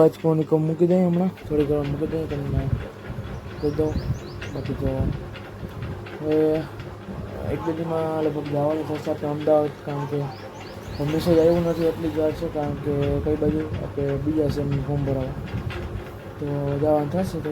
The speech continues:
ચક્કર મારી આવશું, જઈ આવશું. એટલે કાંઈ ઉપાધિ નહીં આપણે. તો મળ્યા પછી તો આગળ ને એની પહેલાં આપણો નવો બ્લોગ આવી ગયો નથી, પણ આપણી ચેનલને સબસ્ક્રાઇબ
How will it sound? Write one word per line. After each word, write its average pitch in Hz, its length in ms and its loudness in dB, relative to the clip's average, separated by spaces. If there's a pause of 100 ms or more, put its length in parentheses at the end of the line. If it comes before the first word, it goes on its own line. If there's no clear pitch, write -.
ચક્કર 170 320 0
મારી 180 240 4
આવશું, 185 260 0 (120)
જઈ 175 180 2
આવશું. 175 280 0 (680)
એટલે 147 200 -4
કાંઈ 143 220 0
ઉપાધિ 160 340 2
નહીં 165 200 0
આપણે. 170 220 0 (340)
તો 135 80 -6 (1040)
મળ્યા 147 380 4
પછી 147 280 0
તો 143 80 0
આગળ 165 400 4
ને 143 160 -2
એની 151 180 -2
પહેલાં 156 180 6
આપણો 151 160 0
નવો 156 200 4
બ્લોગ 156 260 4
આવી 156 280 4
ગયો 160 160 0
નથી, 185 280 4 (680)
પણ 143 180 -2
આપણી 143 260 0
ચેનલને 170 400 4
સબસ્ક્રાઇબ 165 440 2